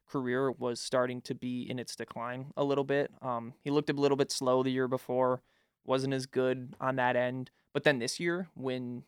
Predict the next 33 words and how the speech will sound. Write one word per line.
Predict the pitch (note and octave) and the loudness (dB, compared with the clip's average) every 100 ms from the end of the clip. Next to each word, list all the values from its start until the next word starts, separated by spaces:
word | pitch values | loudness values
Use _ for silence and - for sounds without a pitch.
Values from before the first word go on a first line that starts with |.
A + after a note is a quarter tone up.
| _ _ _ _ | _ _ _ _
it | C#3 | -4
was | C3 B2+ | -4 -4
just | C#3+ - | -6 -6
him | C#3 C3+ | -4 -2
and | B2+ | -4
Steph, | - - C3 - - _ _ _ _ _ _ C3+ | -4 0 0 0 -8 _ _ _ _ _ _ -2
it, | C3 - _ _ _ | -2 -2 _ _ _
it, | C3 B2+ _ _ _ _ | -6 -6 _ _ _ _
he | D3+ - - _ _ _ - | -12 -12 -16 _ _ _ -4
took | D#3 | -2
his | C#3 | 0
game | B2+ C3 E3 | 2 2 2
up | - | 0
another | B2 A#2 C3 | -2 -2 2
level. | C3+ G#3+ B2 | 4 4 2
And | C3 | -2
I | C3 | -2
mean, | B2+ | -2
he's | C#3 D3+ | 2 6
always | G3 F#3 | 6 4
been | C#3+ D#3+ | 0 -2
a | |
tremendous | - C3 B2+ C3 - | -4 -4 -4 -4 -6
defender. | B2 B2 B2 C3+ | -6 -6 -4 -4
We've | C3+ B2+ | -4 -2
always | B2+ A#2+ - | 0 0 -2
known | B2 C3 | -6 -4
that. | C#3 C#3+ | -4 -2
But | - | 2
I | C3 C3 | 4 2
think | C#3+ C3 | -2 -4
that | A#2 | -4
he | C#3 | -4